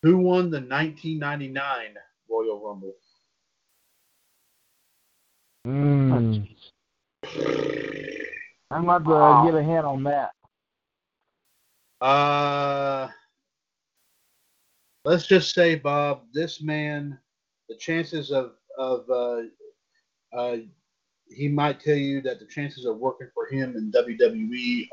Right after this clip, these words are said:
Speaker 1: are no chance in you know where.
Speaker 2: <laughs> Oh, Vince McMahon.
Speaker 1: That's your final answer?
Speaker 2: Yes.
Speaker 1: Okay, yeah, it was Vince McMahon. Just a side note here, guys.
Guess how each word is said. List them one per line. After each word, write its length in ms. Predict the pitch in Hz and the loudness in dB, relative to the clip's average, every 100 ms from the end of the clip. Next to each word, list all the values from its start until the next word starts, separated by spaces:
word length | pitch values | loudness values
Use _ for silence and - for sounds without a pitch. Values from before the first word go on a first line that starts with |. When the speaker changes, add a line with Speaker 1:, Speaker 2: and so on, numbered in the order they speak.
| 104 | 6
Speaker 1:
are 380 | 104 104 95 - _ | 8 8 4 -2 _
no 320 | 101 117 131 | -2 6 6
chance 560 | 131 - 127 123 107 - 110 | 4 0 0 -2 -6 -12 -10
in 360 | 104 101 95 92 | -8 -8 -8 -6
you 160 | 110 117 | -4 0
know 160 | 113 | 0
where. 360 | 107 90 - - _ _ _ _ - | 0 -2 -6 -10 _ _ _ _ -6
Speaker 2:
<laughs> 100 | - 370 254 240 - | -6 -6 2 2 4
Oh, 380 | 208 214 196 190 | 6 6 4 2
Vince 280 | 185 214 196 - | 2 0 0 -2
McMahon. 720 | 180 180 185 180 156 139 127 - - _ _ _ _ _ _ _ - | -2 0 2 2 0 -2 -4 -12 -20 _ _ _ _ _ _ _ -2
Speaker 1:
That's 180 | 135 143 | 0 -2
your 100 | - | -6
final 360 | 143 139 131 | -6 -6 -6
answer? 380 | 139 143 143 - _ _ _ _ _ _ _ _ - | -6 -6 -10 -12 _ _ _ _ _ _ _ _ 2
Speaker 2:
Yes. 320 | 147 135 120 - _ _ _ _ _ _ _ - | 6 6 2 -6 _ _ _ _ _ _ _ -4
Speaker 1:
Okay, 380 | 110 127 110 113 | -2 0 0 0
yeah, 140 | 110 | -2
it 120 | 101 | -4
was 100 | 104 | -10
Vince 260 | - 127 - | -14 -14 -14
McMahon. 380 | 120 113 107 101 _ _ _ _ _ _ _ _ _ _ _ _ _ _ - | -16 -14 -12 -14 _ _ _ _ _ _ _ _ _ _ _ _ _ _ 12
Just 200 | 165 170 | 12 12
a 60 | |
side 380 | 147 165 156 156 | 6 6 6 6
note 240 | 160 160 156 | 4 4 2
here, 200 | 156 151 | 0 -2
guys. 400 | 147 151 151 | -2 -2 -2